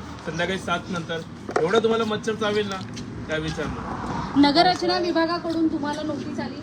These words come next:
Speaker 2: नगररचना विभागाची नोटीस चुकीची आहे असं मुख्याधिकारी यांनी सांगितलं. कुठेतरी नगररचना विभाग हा पालिकेचा एक महत्त्वाचा विभाग आहे, कुठेतरी पालिका प्रशासनामध्ये कुठेतरी, अ, संभ्रमावस्था होती किंवा त्यांच्यात कुठेतरी एक, अ, म,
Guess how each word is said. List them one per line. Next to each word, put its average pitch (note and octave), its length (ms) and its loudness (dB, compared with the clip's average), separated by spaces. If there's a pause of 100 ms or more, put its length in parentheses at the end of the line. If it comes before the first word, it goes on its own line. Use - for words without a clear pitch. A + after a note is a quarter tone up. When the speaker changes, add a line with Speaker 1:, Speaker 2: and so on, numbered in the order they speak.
(140)
Speaker 2:
नगररचना D4 540 -6
विभागाची C#4+ 500 -10
नोटीस C#4+ 400 -8
चुकीची C#4+ 380 -8
आहे C4 260 -4
असं G#3+ 240 -12
मुख्याधिकारी B3 580 -8
यांनी B3+ 140 -8
सांगितलं. C4 480 -6 (560)
कुठेतरी F4+ 480 -6
नगररचना E4 600 -4
विभाग C#4+ 280 -6 (120)
हा A3 80 -8
पालिकेचा C#4 560 -6
एक D4+ 140 -8
महत्त्वाचा D4+ 520 -4
विभाग B3+ 360 -6
आहे, A3 180 -8 (360)
कुठेतरी D#4+ 440 -2
पालिका C#4+ 460 -4
प्रशासनामध्ये D4 800 -4
कुठेतरी, D4+ 580 -4
अ, C4 120 -6 (300)
संभ्रमावस्था C#4 680 0
होती C#4 280 0
किंवा C#4+ 320 -4 (320)
त्यांच्यात C#4+ 320 -2
कुठेतरी D#4+ 500 -4
एक, D4 260 -8
अ, B3+ 300 -6 (100)
म, A#3+ 220 -6